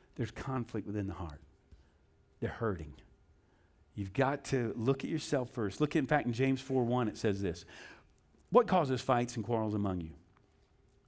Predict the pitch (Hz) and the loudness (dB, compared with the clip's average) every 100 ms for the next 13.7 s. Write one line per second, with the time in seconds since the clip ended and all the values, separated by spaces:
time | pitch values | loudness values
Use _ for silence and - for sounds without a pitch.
0 | 131 165 220 240 185 - 113 127 156 170 | 4 6 6 6 2 2 -2 0 -2 -6
1 | - _ 131 123 123 113 104 101 95 98 | -12 _ 0 2 2 0 0 -4 -2 -2
2 | 123 120 98 104 110 107 95 95 123 139 | -2 -2 -6 -2 -2 0 -2 -2 -2 -4
3 | 151 - _ _ 127 170 175 165 160 180 | -8 -20 _ _ 0 2 2 2 0 0
4 | 180 - - - 175 214 214 202 143 135 | -2 -12 -18 -6 -2 0 0 0 0 -4
5 | - 131 160 175 185 202 202 110 - 113 | -4 -2 -2 0 0 -2 -2 -6 -6 -6
6 | 113 117 120 - 120 107 92 73 - - | -4 -6 -10 -6 -4 -2 -2 -4 -10 -20
7 | _ - _ _ 101 - 107 120 120 - | _ -20 _ _ -12 -4 -4 -2 -4 -6
8 | - _ _ - - - - - 123 92 | -16 _ _ -16 -10 -10 -10 -4 -2 0
9 | 80 80 - - - - 101 - - 123 | -2 -8 -16 -20 -12 -6 -4 -2 2 2
10 | 95 92 135 131 117 - 117 110 - - | 2 0 0 0 0 2 2 0 -6 -10
11 | - - 135 151 151 - 143 113 104 - | -4 4 4 4 2 2 2 2 -2 -8
12 | - 123 135 131 123 107 104 101 - 139 | -4 0 2 2 -2 -2 -4 -4 -2 2
13 | 139 143 - 127 131 123 117 | 2 2 0 0 2 0 -4